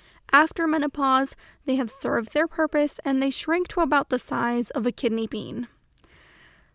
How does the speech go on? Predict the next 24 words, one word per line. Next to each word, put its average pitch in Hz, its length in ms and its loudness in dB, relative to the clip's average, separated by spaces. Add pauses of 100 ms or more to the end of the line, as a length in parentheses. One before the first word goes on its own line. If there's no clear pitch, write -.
(260)
There 311 160 2
are 277 240 4
two 294 320 2
of 294 180 4
them 262 300 2 (100)
next 233 340 -2
to 269 100 -2
the 311 100 0
uterus, 240 800 0 (160)
but - 160 -2
not 311 280 0
touching 247 380 -4
it, - 300 -12 (260)
that 240 200 0
are 233 80 0
kept 262 280 -4
in 349 120 0
place 240 340 -4
by 262 180 -2
muscles 247 640 -4 (220)
and 302 180 0
ligaments. - 680 -6 (420)
And 262 160 2
finally, 294 640 2